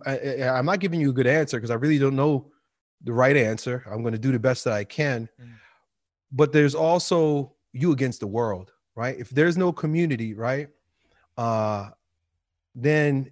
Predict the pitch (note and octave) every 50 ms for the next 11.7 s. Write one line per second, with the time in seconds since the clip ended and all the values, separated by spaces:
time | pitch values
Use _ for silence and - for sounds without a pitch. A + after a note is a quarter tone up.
0 | _ - C3+ C3 A#2 - - D3 E3 F3 G3 F#3 D3 C#3+ D3+ C#3+ C#3 C#3 C#3 -
1 | - - - - _ _ _ _ - - - C3+ B2+ B2 A2+ G2+ G2+ F#2 F2+ F2+
2 | F2 - _ _ _ _ _ _ _ - A2+ - - D3+ F3 F#3+ F#3+ F#3 D#3+ C#3+
3 | D3+ D3 C3+ - - A#2 A#2 B2+ C3 C3+ C3 _ _ - B2 A2 G2+ - - -
4 | - - - A2 - - D3 E3+ F#3 F3+ E3 C#3+ D3 D#3 D3+ D3 C#3+ C#3 - -
5 | G#2+ B2+ C3+ C3+ B2+ - - A#2+ A2 G2+ G2 G2 _ _ - - - _ - A#2
6 | G#2+ - D#3+ F3 F#3+ F#3+ E3+ D3 D#3+ D#3+ D#3+ D#3 D3+ D3+ C#3+ - - - - C3
7 | A#2+ A2+ C#3 C3 C3 B2+ A#2+ A#2 A#2 B2 B2 A#2+ A#2+ A#2+ A#2+ A#2+ A#2 A2+ A#2+ A2
8 | - D3 C#3+ C#3 C3+ B2 C3+ C3+ C3 C3 B2+ - - - - _ _ _ _ _
9 | _ _ _ _ - - - D3+ C#3+ C#3 C#3 C#3 C#3 C#3 C3+ C3 B2 - - C3+
10 | B2+ B2 B2 C3 C3 A#2 - - A2 C3+ C3+ C3 C3 C3 B2+ B2 B2+ B2 - -
11 | C3+ C3 C3 B2+ B2 C3 C3 B2+ B2+ B2 - - _